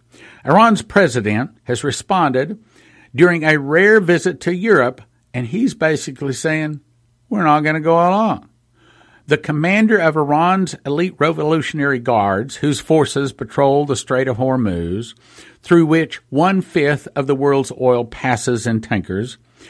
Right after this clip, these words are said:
said, "We are ready to put Rouhani's words into action if necessary." In other words, "We are ready to close the Strait of Hormuz." We do that, brothers and sisters,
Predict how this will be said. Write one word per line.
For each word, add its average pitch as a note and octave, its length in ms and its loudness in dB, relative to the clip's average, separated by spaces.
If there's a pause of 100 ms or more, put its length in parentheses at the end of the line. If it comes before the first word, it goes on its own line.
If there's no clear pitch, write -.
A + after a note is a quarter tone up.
(160)
said, E3 680 0 (280)
"We C#3+ 380 0 (100)
are C3+ 200 2
ready C3 600 -2 (380)
to D3+ 140 0
put D3+ 240 -2
Rouhani's D3 680 0
words D3+ 380 0
into D3 260 -6
action C3+ 400 -4
if B2 200 -6
necessary." A2 540 -4
In A#2 100 0
other D3+ 180 2
words, A#2 260 0 (220)
"We E3 320 0
are C#3 260 2
ready D3+ 420 -2
to B2+ 200 -6
close D3+ 540 -2
the A#2 100 -6
Strait C#3+ 420 -2
of A2+ 140 -6
Hormuz." B2 640 0 (260)
We B2+ 180 -2
do D3+ 180 -2
that, D#3+ 260 0
brothers F3 320 0
and F3 100 -6
sisters, F#3 480 0